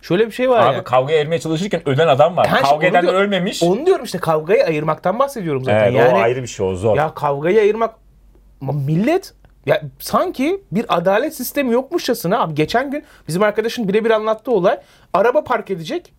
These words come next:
Speaker 1: Yani arka arkaya geliyorlar falan filan. Böyle bir kavga çıkıyor. Adam eşinin yanında, biri de tek mesela. Tamam, tek olan çıkıyor kardeşim, öyle park edilir mi? Eşili olan çıkıyor, sen ne diyorsun falan. Eşili olan, yanında eşi olan bıçak çıkarıyor. Yarıyor adamı,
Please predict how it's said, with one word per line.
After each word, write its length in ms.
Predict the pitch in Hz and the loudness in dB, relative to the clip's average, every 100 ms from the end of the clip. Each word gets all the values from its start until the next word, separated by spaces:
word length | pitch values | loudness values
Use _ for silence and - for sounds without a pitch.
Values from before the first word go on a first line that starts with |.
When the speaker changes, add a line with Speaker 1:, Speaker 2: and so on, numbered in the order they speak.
| _ | _
Speaker 1:
Yani 180 | 131 143 | -4 0
arka 320 | 160 165 226 | -2 0 -2
arkaya 200 | 202 185 | -2 -4
geliyorlar 320 | 156 143 139 | -4 0 0
falan 220 | 135 165 160 | 0 -2 -2
filan. 240 | 180 156 | -2 0
Böyle 140 | 247 | -2
bir 40 | 320 | 0
kavga 340 | 302 285 311 | 0 0 -2
çıkıyor. 260 | - 226 370 | -10 -6 -2
Adam 220 | 233 208 | 0 -2
eşinin 260 | 202 - 240 | -4 -4 -2
yanında, 300 | 202 160 247 | 0 0 -2
biri 120 | 214 | 0
de 120 | 214 | 0
tek 260 | 180 139 - | 0 -4 -6
mesela. 400 | 120 110 101 98 _ | -10 -8 -8 -10 _
Tamam, 200 | 240 202 | -6 -2
tek 200 | 226 226 | -2 0
olan 200 | 262 262 | -2 -2
çıkıyor 280 | - 226 196 | -4 -4 0
kardeşim, 400 | 208 202 196 190 | 0 -2 -8 -6
öyle 220 | 190 185 | -2 0
park 220 | 185 180 | -2 -4
edilir 200 | 180 175 | -8 -6
mi? 180 | 156 180 - - - | -4 -6 -8 -12 -4
Eşili 280 | 170 202 226 | -4 0 0
olan 240 | 233 226 | 0 -4
çıkıyor, 380 | - 202 196 175 | -6 0 0 2
sen 200 | 175 202 | -2 -2
ne 100 | 185 | -4
diyorsun 220 | 165 160 | -4 -4
falan. 220 | 151 214 | 0 0
Eşili 320 | 175 170 302 381 | 0 -2 0 2
olan, 320 | 214 190 - - _ - | 2 0 -4 -14 _ -2
yanında 280 | 151 196 208 | -2 2 0
eşi 180 | 196 320 | 2 0
olan 240 | 359 143 | -2 -4
bıçak 300 | 170 302 311 | -2 0 -2
çıkarıyor. 440 | - 247 180 226 415 - - - - - | -4 -4 0 0 -2 -12 -20 -20 -14 -2
Yarıyor 420 | 170 175 233 349 | 2 2 2 0
adamı, 260 | 190 110 | 0 -6